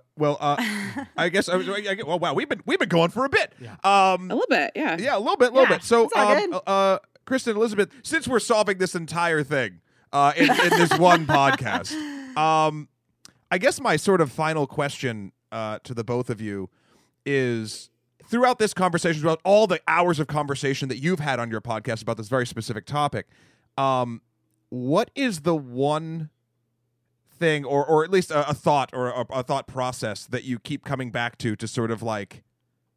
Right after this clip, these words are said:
Speaker 1: maintain your sanity while also being, uh, sort of, I, I, I, I,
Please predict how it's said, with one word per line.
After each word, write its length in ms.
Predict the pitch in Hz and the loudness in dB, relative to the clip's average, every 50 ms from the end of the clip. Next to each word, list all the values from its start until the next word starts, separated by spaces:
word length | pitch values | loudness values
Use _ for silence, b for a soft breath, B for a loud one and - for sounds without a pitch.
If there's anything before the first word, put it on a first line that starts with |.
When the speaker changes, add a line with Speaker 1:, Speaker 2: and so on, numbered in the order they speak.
| _ _ - | _ _ -12
Speaker 1:
maintain 640 | 117 123 139 143 143 143 123 - 156 160 160 160 | -6 -4 -4 -4 -4 -6 -6 -6 -6 -6 -4 -4
your 140 | 156 156 151 | -4 -2 -2
sanity 480 | - - - 143 135 139 139 135 143 139 | -2 -2 -2 -2 -2 -2 -2 -2 -2 0
while 240 | 127 127 123 123 - | 0 0 0 -2 -2
also 400 | - 135 127 123 - - 135 117 | -2 -2 -2 -2 -2 -2 -2 -2
being, 600 | 110 95 127 120 117 110 107 104 104 101 98 - _ _ _ _ _ - | -2 -2 -4 -4 -4 -4 -6 -8 -12 -14 -16 -18 _ _ _ _ _ -6
uh, 580 | 123 113 104 101 101 98 98 98 95 92 87 76 58 55 - 53 50 50 50 50 50 50 - - | -4 -4 -2 -4 -4 -4 -6 -8 -8 -10 -12 -14 -14 -14 -16 -16 -16 -18 -18 -20 -20 -20 -20 -20
sort 220 | - - 160 160 156 | -10 -4 -2 -2 -2
of, 120 | 139 131 - - | -2 -4 -8 -10
I, 200 | 151 156 - B B B 190 B - | -8 -8 -10 B B B -6 B -2
I, 80 | 202 | -2
I, 160 | - 165 196 - _ _ 196 | -2 -2 -4 -6 _ _ -2
I, 100 | 202 | -2